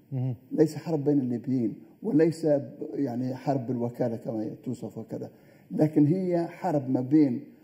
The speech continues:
Speaker 2: من يريد أن يؤسس أو يثبت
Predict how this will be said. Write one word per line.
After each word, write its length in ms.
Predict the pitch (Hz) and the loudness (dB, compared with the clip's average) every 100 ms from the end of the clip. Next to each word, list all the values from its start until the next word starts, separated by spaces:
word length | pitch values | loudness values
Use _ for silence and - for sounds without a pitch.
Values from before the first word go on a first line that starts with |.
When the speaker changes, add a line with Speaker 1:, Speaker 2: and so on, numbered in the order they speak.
| _ - | _ 0
Speaker 2:
من 200 | 135 147 | 4 6
يريد 400 | 139 151 156 151 | 8 8 6 4
أن 340 | - 135 131 - - | 0 0 0 -6 -4
يؤسس 800 | 135 - 156 - 127 123 - - _ _ _ - | 0 2 0 0 -2 -2 -6 -20 _ _ _ -2
أو 200 | 127 127 | 0 2
يثبت 760 | 131 127 160 127 120 120 - | 0 2 0 2 -4 -4 -10